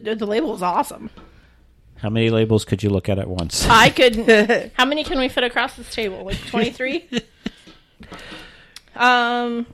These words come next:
Speaker 1: no, but overall, I mean, I don't, I don't think, I, I don't think the flavor was overpowering, and it's not real
Speaker 3: Mm-hmm.
Speaker 1: hoppy. It's a middle of the road beer. Like, I could drink three of them. They, they, they're a bigger can.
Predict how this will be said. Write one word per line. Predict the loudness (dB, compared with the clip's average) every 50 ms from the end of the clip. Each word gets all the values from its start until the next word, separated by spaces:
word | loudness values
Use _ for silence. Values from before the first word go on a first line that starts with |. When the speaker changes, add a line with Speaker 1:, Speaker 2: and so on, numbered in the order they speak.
| -12 -4
Speaker 1:
no, | 2 4 4 4
but | 4 4
overall, | 2 2 4 6 6 6 8 8 8 6
I | 6
mean, | 4 2 0 0 -2 0 0
I | 0
don't, | 2 2 0 -2 -6 _ -2
I | 0 0
don't | 2 2 0 -2
think, | -2 -4 -4 -4 -8 -12 -20 _ _ -2
I, | -2 -2 -2 -8 _ _ _ _ _ -2
I | 2 2
don't | 2 2
think | 2 0 0 0
the | -2 -2 -2 -4 -18 -20 _ _ _ _ _ _
flavor | -20 -14 -4 0 2 2 2 2 2 0 0 0
was | 0 -2 -2 -4 -6 -6 -2
overpowering, | 0 0 0 0 -2 -4 -2 -2 -2 -2 -2 -4 -4 -6 -6 -6 -8 -8
and | -8 -8
it's | -8 -10 -8
not | -8 -8 -6 -4
real | -4 -4
Speaker 3:
Mm-hmm. | -4 -4
Speaker 1:
hoppy. | -4 -6 -8 -8 -8 -8 -8 -8
It's | -8 -6
a | -6
middle | -6 -6 -6 -4 -4
of | -4 -4
the | -4
road | -6 -6 -6 -6 -8 -8 -10
beer. | -12 -10 -10 -10 -10 -12 _ _ _ _ _ _ _ -10
Like, | -6 -6
I | -4
could | -4 -6 -6
drink | -2 -2 -2 -2 -4 _ _ _ _ _ _ _
three | -12 -8 -6 -4 -4 -2 -4 -4
of | -4 -6
them. | -6 -6 -6 -8 -8 -10 -12 -14 _ _ _ _ _ _ _ _ _ -2
They, | 0 2 2 0 0
they, | 0 0 0 0 -2 -4
they're | -6 -6 -4 -4 -2 -2
a | -2
bigger | -2 -2 -2 -2 -6 -8
can. | -10 -10 -10 -10 -10 -12 -14 -16